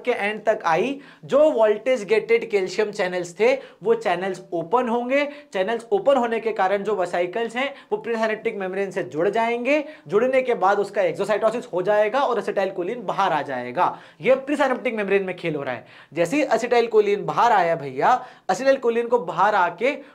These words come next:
मसल पे एक्ट करना है। अपन ने बोला प्रीसाइनेप्टिक मेम्ब्रेन is nerve, postsynaptic membrane is what? Postsynaptic membrane is muscle। तो मैंने आपको लास्ट पिक्चर में ये दिखाया था कि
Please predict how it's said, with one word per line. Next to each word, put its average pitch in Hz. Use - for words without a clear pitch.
मसल 165
पे 233
एक्ट 196
करना 170
है। 190
अपन 233
ने 240
बोला 226
प्रीसाइनेप्टिक 220
मेम्ब्रेन 226
is 190
nerve, 240
postsynaptic 240
membrane 240
is 226
what? 247
Postsynaptic 220
membrane 175
is 226
muscle। 170
तो 220
मैंने 190
आपको 254
लास्ट 202
पिक्चर 202
में 196
ये 175
दिखाया 156
था 143
कि 233